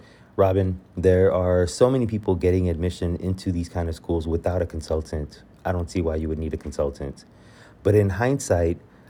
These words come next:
I'm about to pay two hundred thousand dollars for this business school education.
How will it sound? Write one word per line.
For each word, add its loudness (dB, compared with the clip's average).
I'm -4
about -4
to -4
pay -2
two -6
hundred -2
thousand -2
dollars -4
for -10
this -4
business -4
school -4
education. -6